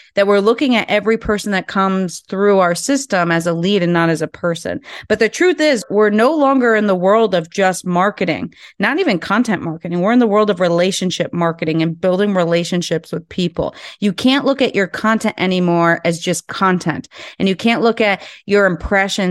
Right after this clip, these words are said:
as just impressions. You have to look at each impression as a person,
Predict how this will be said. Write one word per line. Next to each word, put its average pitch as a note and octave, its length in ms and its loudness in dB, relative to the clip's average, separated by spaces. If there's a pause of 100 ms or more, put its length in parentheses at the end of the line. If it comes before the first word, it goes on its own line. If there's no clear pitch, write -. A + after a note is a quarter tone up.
as E3 140 -2
just F3 260 -2
impressions. E3 600 -4
You E3+ 80 0
have F#3+ 100 -2
to B3 100 0
look G#3 220 0
at G3 220 -2
each A3+ 260 -2
impression G3 560 -2
as E3+ 140 -2
a E3+ 40 0
person, - 720 -4